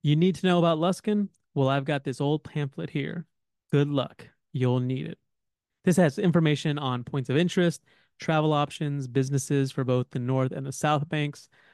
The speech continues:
uh, custom labeled maps so that your players know where they are and where they're going,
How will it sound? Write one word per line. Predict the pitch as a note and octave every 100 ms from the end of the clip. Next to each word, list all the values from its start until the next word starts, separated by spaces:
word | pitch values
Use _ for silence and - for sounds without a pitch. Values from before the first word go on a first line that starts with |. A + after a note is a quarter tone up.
| _ -
uh, | C#3 -
custom | D#3+ C#3 D#3+ C#3
labeled | C#3 B2+ C3
maps | D3 E3+ -
so | - C3+
that | B2+
your |
players | C3 C#3 A#2+
know | B2 B2+ B2+
where | A#2+ A#2+ B2+
they | B2+ A#2+
are | C#3+ D3+
and | C3 A#2
where | A2+
they're | A2+ A#2+
going, | D#3+ F#3+ F#3+ F#3